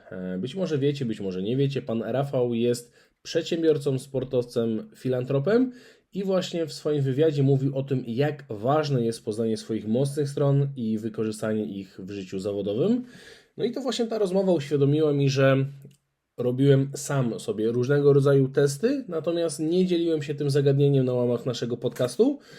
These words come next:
W związku z tym mam pewne przemyślenia, mam też swoje doświadczenia, jeżeli chodzi o tego typu tematykę.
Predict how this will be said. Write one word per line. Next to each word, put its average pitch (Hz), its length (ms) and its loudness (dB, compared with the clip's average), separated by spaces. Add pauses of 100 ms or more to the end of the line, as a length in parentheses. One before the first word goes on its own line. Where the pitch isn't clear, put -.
(180)
W - 20 -16
związku 185 380 0
z - 100 -8
tym 170 380 0
mam 143 380 0
pewne 143 320 2
przemyślenia, 165 640 0
mam 139 120 2
też 127 160 -4
swoje 127 280 0
doświadczenia, 156 960 0 (180)
jeżeli 127 380 -2
chodzi 135 220 0
o 135 40 0
tego 139 220 0
typu 139 240 -4
tematykę. 147 580 0